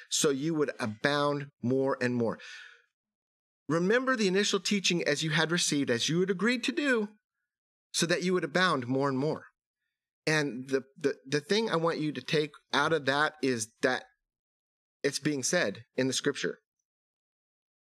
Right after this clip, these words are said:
so that you would abound more and more, right? It's kind of, that, that then to me becomes a promise,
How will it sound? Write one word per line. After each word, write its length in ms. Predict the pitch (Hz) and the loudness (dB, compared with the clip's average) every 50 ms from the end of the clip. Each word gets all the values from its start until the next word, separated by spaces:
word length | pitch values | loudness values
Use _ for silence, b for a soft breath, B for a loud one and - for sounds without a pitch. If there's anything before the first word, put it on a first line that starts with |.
| _ _ _ _ - | _ _ _ _ -4
so 120 | - 156 147 | -2 0 0
that 140 | 147 123 | 0 0
you 80 | 139 143 | 0 0
would 100 | 151 151 | -2 -2
abound 320 | 135 117 156 151 143 127 | 0 0 0 0 0 0
more 160 | 113 117 120 120 | 0 0 0 0
and 80 | 117 | 0
more, 260 | 120 139 143 95 - - _ _ _ _ _ _ _ _ _ _ _ _ _ _ _ _ _ _ _ _ _ | 0 -2 -2 -2 -4 -10 _ _ _ _ _ _ _ _ _ _ _ _ _ _ _ _ _ _ _ _ _
right? 240 | - 117 120 139 - - B B B B B B B _ _ _ _ _ _ - | 0 0 0 0 -2 -6 B B B B B B B _ _ _ _ _ _ -4
It's 200 | - 170 165 - | -2 -2 -2 -2
kind 260 | - - 196 196 208 | 0 2 2 4 2
of, 180 | 190 160 - - _ | 2 -2 -6 -14 _
that, 360 | - 139 135 165 - 120 135 | -6 0 0 0 0 0 -2
that 320 | 165 180 180 170 175 175 - | -2 -2 -2 -4 -6 -2 -2
then 180 | 190 190 185 | 0 0 -2
to 100 | 175 156 | -2 0
me 160 | 170 175 185 | 0 2 2
becomes 400 | 180 147 151 - - 170 151 135 | 0 -2 -4 -4 -2 -2 -2 -2
a 60 | 135 131 | -4 -4
promise, 600 | - - 156 160 143 - - - - - - | 0 0 0 0 0 -4 -4 -2 -2 -2 -2